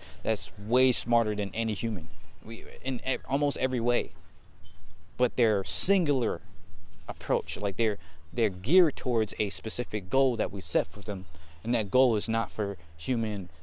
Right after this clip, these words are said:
empowerment or human fulfillment or, or equality or anything like that. That goal is profit. Increase watch time, increase engagement,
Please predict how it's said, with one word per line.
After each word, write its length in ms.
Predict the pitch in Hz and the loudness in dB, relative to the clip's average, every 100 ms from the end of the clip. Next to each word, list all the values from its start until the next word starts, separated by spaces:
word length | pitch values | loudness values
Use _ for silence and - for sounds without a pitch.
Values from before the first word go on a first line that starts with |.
| - | -8
empowerment 640 | 104 - 139 123 117 113 101 | -8 0 4 4 4 4 2
or 140 | 101 95 | 0 -2
human 280 | 127 113 | -4 -2
fulfillment 600 | - - - 143 135 131 - - | 0 2 4 4 4 0 -2 -4
or, 160 | 92 87 - - - 101 - | -2 -2 0 0 0 -2 -4
or 160 | 98 76 | -4 -6
equality 540 | - 135 139 127 123 | -2 2 4 4 4
or 80 | 104 | 4
anything 280 | 160 139 117 | 4 4 2
like 160 | 98 | 0
that. 120 | 92 | 0
That 140 | 92 110 | 0 4
goal 200 | 127 120 | 4 4
is 100 | 104 | 0
profit. 600 | - 143 - - 165 - 165 165 - - - - - - - - - - - - | 4 4 4 4 4 6 4 4 0 -4 -6 -10 -12 -14 -12 -10 -8 -8 -6 -6
Increase 400 | 107 - 135 113 | -4 0 0 0
watch 340 | 117 104 - | -2 -2 -2
time, 300 | 107 87 - - - - - - - - - - | -4 -4 -6 -6 -6 -6 -8 -4 -4 -2 -4 -6
increase 420 | 92 - 135 - | -8 -4 -4 -4
engagement, 680 | 123 113 110 110 104 85 - | -4 0 0 0 -2 -4 -6